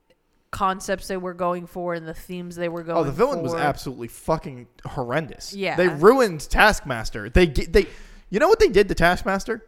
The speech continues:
Speaker 1: Mm.
Speaker 2: They fucking X-Men origin Deadpool him.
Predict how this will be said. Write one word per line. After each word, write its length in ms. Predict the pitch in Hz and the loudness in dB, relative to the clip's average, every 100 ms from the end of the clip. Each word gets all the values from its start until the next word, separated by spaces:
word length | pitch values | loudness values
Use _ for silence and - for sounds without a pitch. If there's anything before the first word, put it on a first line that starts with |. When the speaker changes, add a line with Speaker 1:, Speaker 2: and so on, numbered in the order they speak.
| _ | _
Speaker 1:
Mm. 360 | 202 180 165 196 - - - - | -16 -14 -14 -16 -18 -20 -20 2
Speaker 2:
They 160 | 214 | 2
fucking 560 | 214 277 277 381 302 254 - _ | 6 6 6 6 2 -2 -18 _
X-Men 420 | 226 240 - 254 226 | 2 2 2 0 2
origin 580 | 196 214 190 208 180 | 2 2 2 -2 -2
Deadpool 560 | 123 160 185 - 104 95 | 2 2 2 -4 -8 -12
him. 220 | 90 - | -16 -18